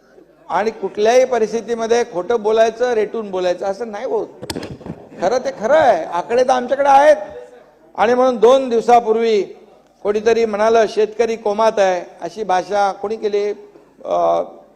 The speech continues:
शेतकऱ्यांच्या बद्दल अशी भाषा काढणं योग्य नाही आहे. शेतकरी आपला मायबाप आहे, अन्न, अन्नदाता आहे, हे शेतकऱ्यांचा अपमान आहे. शे-, कोमात गेलं म्हणणं. शेतकरी आज जो काय आहे तो आपला अन्नदाता आहे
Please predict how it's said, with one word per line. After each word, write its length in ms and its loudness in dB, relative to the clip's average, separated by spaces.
शेतकऱ्यांच्या 580 -4
बद्दल 380 -2
अशी 240 -8
भाषा 680 -4
काढणं 300 -6
योग्य 380 -4
नाही 260 -6
आहे. 160 -6
शेतकरी 420 -6
आपला 200 -2
मायबाप 480 -2
आहे, 200 -2
अन्न, 240 -2
अन्नदाता 720 2
आहे, 260 2
हे 80 -2
शेतकऱ्यांचा 580 0
अपमान 360 2
आहे. 340 0
शे-, 200 6
कोमात 420 0
गेलं 160 4
म्हणणं. 400 -4
शेतकरी 440 -4
आज 340 -2
जो 120 -6
काय 200 -2
आहे 380 -4
तो 240 -14
आपला 240 -10
अन्नदाता 500 -10
आहे 140 -18